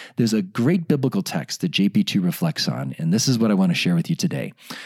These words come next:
I, I wanna turn to his reflection in Genesis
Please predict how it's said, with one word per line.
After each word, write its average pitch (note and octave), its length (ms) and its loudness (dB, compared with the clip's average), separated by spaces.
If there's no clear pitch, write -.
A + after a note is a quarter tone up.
I, G2+ 180 2
I G2+ 140 0
wanna A2+ 380 2
turn A#2+ 460 2
to A2+ 100 0
his G2 160 2
reflection F2+ 760 2
in E2 300 0
Genesis - 800 2